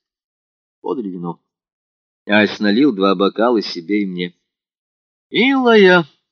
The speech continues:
милая девочка, хоть побранила меня", — продолжал он, с наслаждением смакуя вино. Но эти милые существа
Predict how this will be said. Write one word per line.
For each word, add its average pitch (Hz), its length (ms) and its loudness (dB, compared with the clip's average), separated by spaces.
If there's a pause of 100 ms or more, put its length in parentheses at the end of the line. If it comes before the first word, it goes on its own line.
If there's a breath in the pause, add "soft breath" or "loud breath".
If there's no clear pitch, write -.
(380)
милая 117 540 0
девочка, 123 680 -4
хоть - 180 -14
побранила 104 640 -2
меня", — 92 340 -6 (760)
продолжал 87 600 -2
он, 151 140 -8 (200)
с - 120 -20
наслаждением 107 600 -8
смакуя 98 440 -12
вино. 95 280 -12 (720)
Но 170 260 -4 (100)
эти 214 420 -4
милые 202 560 -10
существа 120 1040 -10